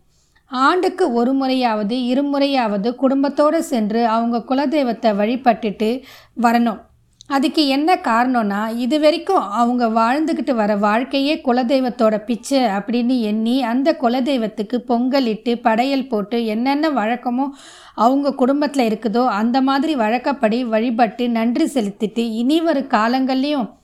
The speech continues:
அந்த குலதெய்வம் அவங்கள காக்கணும் அப்படின்னு மனதார வேண்டிக்கிட்டு, பிரார்த்தனை பண்ணிக்கிட்டு வரணும். கண்டிப்பா அனைவரும் இதை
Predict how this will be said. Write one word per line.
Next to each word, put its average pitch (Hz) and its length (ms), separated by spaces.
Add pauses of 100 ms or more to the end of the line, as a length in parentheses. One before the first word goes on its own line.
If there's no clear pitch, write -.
(280)
அந்த 285 320
குலதெய்வம் 254 640
அவங்கள 220 280
காக்கணும் 240 640
அப்படின்னு 254 360
மனதார 240 600
வேண்டிக்கிட்டு, 233 580
பிரார்த்தனை 240 480
பண்ணிக்கிட்டு 202 480
வரணும். 208 360 (760)
கண்டிப்பா 370 520
அனைவரும் 277 720
இதை 226 300